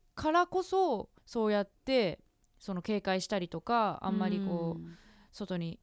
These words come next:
Speaker 1: 話が出ないようにみたいなことをしてると思うんですけど、
Speaker 2: うん。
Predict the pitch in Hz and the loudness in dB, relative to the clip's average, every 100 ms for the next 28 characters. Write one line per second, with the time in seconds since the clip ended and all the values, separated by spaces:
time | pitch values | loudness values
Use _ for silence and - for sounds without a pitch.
0 | _ - 190 196 190 202 226 190 170 170 | _ -8 -6 -4 -2 0 0 0 -2 -4
1 | 170 160 165 165 160 - - 208 214 220 | -4 -6 -8 -8 -6 -6 -2 -2 0 0
2 | 214 202 - 180 170 208 196 156 - - | -2 -4 -6 -4 0 2 2 -2 -8 -10
3 | 156 185 170 156 208 214 202 185 160 | -8 -4 -4 -4 -2 -2 -2 -4 -8